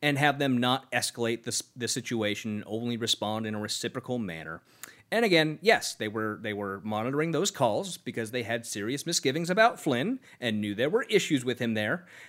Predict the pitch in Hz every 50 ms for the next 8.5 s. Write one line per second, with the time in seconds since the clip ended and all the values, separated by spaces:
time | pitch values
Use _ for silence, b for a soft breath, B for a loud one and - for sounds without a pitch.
0 | B B - 175 175 175 180 - 135 123 147 190 - 131 147 143 143 156 170 175
1 | 170 - - - 381 392 381 311 - - - 101 107 - - - 135 117 120 113
2 | - - - 110 104 107 151 175 - 339 349 311 - - 90 78 - B B B
3 | B B B B - 208 208 180 - - 392 349 - - 110 107 131 - - -
4 | - - - - - _ _ b b b b b b b b b b b b -
5 | - 294 330 359 349 302 277 247 180 - 196 208 208 196 175 - - 151 135 -
6 | - 135 139 - 147 131 135 156 - - _ - 135 127 110 120 127 120 113 107
7 | 104 - - 113 107 104 104 110 - - 107 101 98 - - 113 104 98 95 95
8 | - 107 92 90 85 85 82 98 131 -